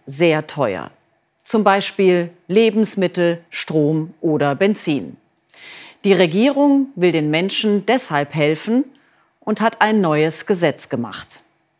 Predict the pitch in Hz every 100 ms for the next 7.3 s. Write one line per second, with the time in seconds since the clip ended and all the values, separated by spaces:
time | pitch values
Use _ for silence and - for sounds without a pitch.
0 | _ _ _ - - - - 214 220 190
1 | 190 180 180 165 170 - - 175 254 -
2 | - - _ _ _ - 180 165 156 -
3 | 294 208 151 226 - _ - 165 170 -
4 | 180 156 156 254 - 165 156 156 156 175
5 | 185 190 - - 165 160 151 151 - -
6 | 254 277 254 220 180 175 175 175 170 147
7 | 147 156 -